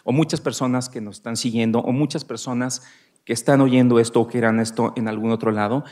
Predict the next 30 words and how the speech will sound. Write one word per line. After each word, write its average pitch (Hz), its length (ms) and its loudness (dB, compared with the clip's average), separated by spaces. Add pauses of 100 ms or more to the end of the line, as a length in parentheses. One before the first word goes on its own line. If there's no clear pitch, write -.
(280)
y 143 80 2
es 147 180 0
la 139 140 0
gran 165 240 0
capacidad 135 760 -2
que 117 120 -4
tiene 127 280 2
Guillermo 120 640 -2
de 120 120 -6
ser 123 300 -6
una 139 280 -6
persona 120 680 -6 (400)
totalmente 120 520 2
humana. 92 420 -6
¿A 127 80 -6
qué 147 100 -4
me 156 80 0
estoy 151 160 -4
refiriendo? 110 480 -8
No, 120 80 -4
yo 135 80 0
me 147 60 -2
estoy 143 160 -2
acordando 120 420 4
mucho, 131 420 6 (380)
leía 120 260 0
una, 117 800 0
por 104 140 0
aquí 110 220 -6
la, 110 520 -6